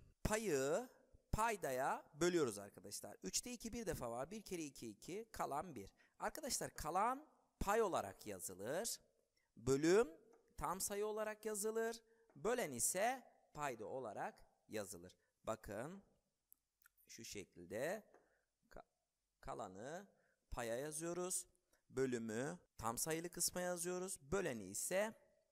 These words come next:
paydaya yazıyoruz arkadaşlar. Üç bölü iki kesrini bir tam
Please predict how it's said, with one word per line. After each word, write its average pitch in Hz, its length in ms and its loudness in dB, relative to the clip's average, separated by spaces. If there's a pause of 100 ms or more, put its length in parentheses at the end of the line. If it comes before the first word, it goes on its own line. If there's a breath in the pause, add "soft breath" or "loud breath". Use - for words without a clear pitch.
(340)
paydaya 135 600 2 (340 soft breath)
yazıyoruz 92 460 -2
arkadaşlar. - 560 -10
Üç - 200 0
bölü 175 180 2
iki 170 240 -8
kesrini 143 760 -2 (120)
bir 190 200 0
tam 147 520 -2